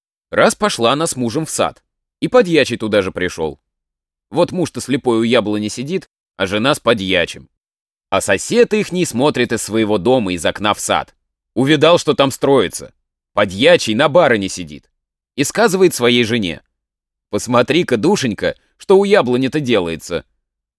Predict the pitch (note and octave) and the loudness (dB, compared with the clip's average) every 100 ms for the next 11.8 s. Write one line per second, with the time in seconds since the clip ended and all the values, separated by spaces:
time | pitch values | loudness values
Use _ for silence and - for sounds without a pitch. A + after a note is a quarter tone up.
0 | - F#3+ C4+ - G#3 - C3 E3+ D#3+ D3 | -6 -2 0 2 2 2 0 0 0 2
1 | D3 - A3 A#3+ D3 D3 - D3 C#3+ B2+ | 2 2 2 4 4 0 0 -2 0 0
2 | A#2 A#2+ C3 G2 F2 - _ - G#3+ B3+ | 0 2 2 2 -2 -4 _ -4 2 2
3 | D#3+ D#3+ E3+ C#3+ G#2 B2+ _ _ B3+ - | 2 0 2 2 0 -2 _ _ 2 2
4 | C3 A2 G2 F2 D#2+ _ _ _ _ _ | 2 2 0 -4 -8 _ _ _ _ _
5 | _ _ _ G3+ G#3+ A3+ A3 G#3+ F#3+ B2+ | _ _ _ -2 2 2 4 6 4 4
6 | A#2+ A#2 C3+ B2+ A2+ F2 - _ _ _ | 0 0 0 0 0 -2 -4 _ _ _
7 | _ - A#3 B3 B3 G#3 G3+ D3 A#2 D#2 | _ -4 0 2 2 0 -2 -4 -6 -8
8 | C#2+ _ _ _ G3 A3 G3+ A3 A#3+ A3 | -14 _ _ _ -4 -2 0 0 -2 -6
9 | - G3 D#3+ E3 F3 D#3 D3 - G#2 G2 | -2 0 0 0 0 0 0 -2 -2 -2
10 | F2 C#2+ _ _ _ _ _ F2 F#2 G3 | -2 -6 _ _ _ _ _ -4 -2 0
11 | G3 A2+ A2+ A2 G2+ F2+ - - | 2 0 -2 -6 -4 -6 -8 -20